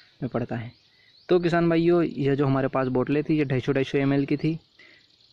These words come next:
तो किसान भाइयों, बायोकिक प्लस को आप यहाँ से देख सकते हैं कि ये जो इस टाइप की जो आपको थंबनेल्स में इल्लियाँ दिख रही थी, इस टाइप की सभी इल्लियों को ये कंट्रोल करता है, यानी कैटरपिलर परिवार की सभी इल्लियों को यह कंट्रोल करता है।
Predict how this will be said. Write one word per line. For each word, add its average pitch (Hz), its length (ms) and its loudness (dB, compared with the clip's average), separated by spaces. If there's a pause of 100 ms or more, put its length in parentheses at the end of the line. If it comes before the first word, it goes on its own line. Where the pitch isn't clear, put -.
(500)
तो 127 280 2
किसान 143 280 -2
भाइयों, 147 300 2 (220)
बायोकिक 123 560 0
प्लस 135 240 -2
को - 160 -2
आप 131 180 0
यहाँ 135 160 2
से 131 160 -6
देख 123 180 0
सकते - 300 -6
हैं 139 100 0
कि 143 100 -2
ये 131 180 2
जो 135 220 0 (160)
इस 143 180 0 (320)
टाइप 135 240 0
की 143 60 0
जो 139 160 2
आपको 135 380 -2 (480)
थंबनेल्स 135 400 0
में 143 120 0
इल्लियाँ 123 280 2
दिख 127 200 0
रही 139 180 0
थी, 160 240 -2
इस 135 120 -4
टाइप 135 160 -2
की 143 80 -4
सभी 139 280 0
इल्लियों 131 200 4
को 135 100 2
ये 131 100 2
कंट्रोल 127 300 0
करता 127 240 -2
है, 143 60 0
यानी 139 140 -2
कैटरपिलर 135 580 0
परिवार 127 340 0
की 131 60 -2
सभी 123 260 -2
इल्लियों 120 220 4
को 127 100 0
यह 170 100 -2 (360)
कंट्रोल 123 320 0
करता 113 260 -8
है। 117 100 -12